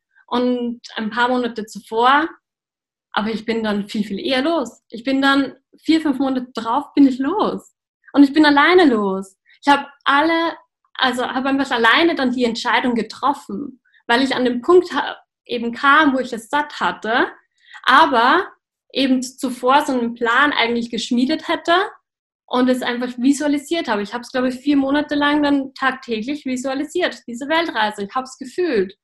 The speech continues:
aber ich hab dieses Datum nicht gefühlt und daher kam es halt auch viel, viel eher. Das Universum entscheidet für dich,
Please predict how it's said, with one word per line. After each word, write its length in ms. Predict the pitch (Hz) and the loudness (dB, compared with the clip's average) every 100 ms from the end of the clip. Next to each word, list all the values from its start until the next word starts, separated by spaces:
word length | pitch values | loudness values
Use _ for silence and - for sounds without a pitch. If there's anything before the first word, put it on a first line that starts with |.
| _ - - | _ -14 -2
aber 160 | 240 | 0
ich 80 | 254 | 0
hab 140 | 262 277 | -2 -2
dieses 220 | 254 240 | -8 -2
Datum 340 | 285 311 254 | 0 0 -2
nicht 180 | 202 - | -6 -8
gefühlt 420 | 202 - 190 190 | -12 -8 -6 -4
und 160 | 208 202 | -6 -4
daher 320 | 202 233 247 | -2 0 -2
kam 300 | 247 226 220 | -2 -4 -4
es 120 | 214 | -6
halt 140 | 202 196 | -8 -8
auch 160 | 196 - | -8 -8
viel, 160 | 240 240 | -10 -6
viel 140 | 254 | -6
eher. 380 | 294 254 180 - _ - - | -2 0 0 -4 _ -20 -4
Das 180 | 233 240 | -4 -2
Universum 720 | - 226 208 233 285 302 285 | -4 -4 2 4 4 2 -4
entscheidet 540 | 240 240 254 254 254 - | -6 -2 0 0 -4 -6
für 140 | 240 | -6
dich, 420 | 202 214 190 190 | -2 -2 -2 -4